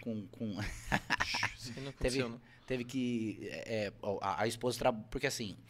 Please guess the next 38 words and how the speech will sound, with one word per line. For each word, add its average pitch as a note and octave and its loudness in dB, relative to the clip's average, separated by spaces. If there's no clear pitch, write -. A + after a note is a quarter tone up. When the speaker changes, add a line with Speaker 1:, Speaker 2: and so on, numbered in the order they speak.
Speaker 1:
é, G2+ 2
é, G2 6
o G#2 2
comediante C3 2
é B3 -4
foda, A#2+ 4
né? G#2+ -2
Tem G#2 -2
a G2+ 0
época A2+ 2
que - -10
ganha G2 -2
uma F#2 -2
graninha F2+ -2
legal A2 2
e B2 0
tem B2+ 4
época C3 2
que A3+ -2
não. G#3+ 6
E A#2 2
aí A#2+ 6
a B2+ 6
esposa, A#2+ 0
que A2+ 0
a, G#2 4
mu-, A#2 2
a G#2+ 6
maioria B2 8
das A2 2
vezes A#2+ 4
não D3 8
é C#3 8
comediante, A2 2
não A#2+ 2
é A#2+ 2
da G#2+ -2
área, C#3+ 2